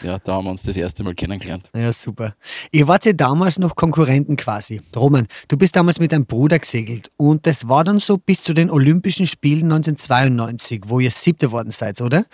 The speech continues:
Speaker 2: Kannst du mir mehr davon erzählen?
Speaker 1: Zweiundneunzig war ich eben mit meinem Bruder bei den Olympischen Spielen, nicht so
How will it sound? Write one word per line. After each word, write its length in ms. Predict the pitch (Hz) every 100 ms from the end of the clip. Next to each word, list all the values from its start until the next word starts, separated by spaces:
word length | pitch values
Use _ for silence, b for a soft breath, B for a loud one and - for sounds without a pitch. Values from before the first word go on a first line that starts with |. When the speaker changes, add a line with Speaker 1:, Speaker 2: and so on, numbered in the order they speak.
| B B
Speaker 2:
Kannst 240 | - 143 180
du 40 |
mir 120 | 190
mehr 180 | 170 131
davon 240 | 131 -
erzählen? 420 | 135 - 139 143 254 _ _ _ _
Speaker 1:
Zweiundneunzig 600 | - 127 131 127 131 113
war 180 | 117 117
ich 80 | 113
eben 180 | 113
mit 140 | 113 113
meinem 240 | 110 110
Bruder 320 | 101 110 131
bei 120 | 117 110
den 100 | 110
Olympischen 400 | 113 117 113 110
Spielen, 480 | - 113 127 131 127
nicht 260 | - 110 107
so 340 | - 107 110